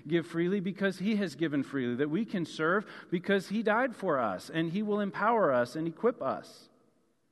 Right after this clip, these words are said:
And so if every desire for goodness is talking about what we want, every deed prompted by faith is talking about what we do. And his goodness compels us into action, compels us into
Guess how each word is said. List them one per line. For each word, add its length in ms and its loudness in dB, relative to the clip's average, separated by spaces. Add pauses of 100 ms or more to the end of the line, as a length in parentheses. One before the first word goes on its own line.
(1400)
And 100 0
so 260 4
if 200 0
every 320 4
desire 440 6
for 140 -4
goodness 400 0
is 260 -8 (120)
talking 280 0
about 220 4
what 200 0
we 80 2
want, 480 0
every 320 0
deed 280 -2
prompted 380 -4
by 140 2
faith 420 -2
is 120 -6
talking 300 -2
about 280 2
what 400 -2 (540)
we 160 2
do. 400 0 (1500)
And 160 -2
his 220 -2
goodness 480 2
compels 680 -2
us 360 0
into 440 -4
action, 500 -4
compels 480 -2
us 300 -2
into 520 -4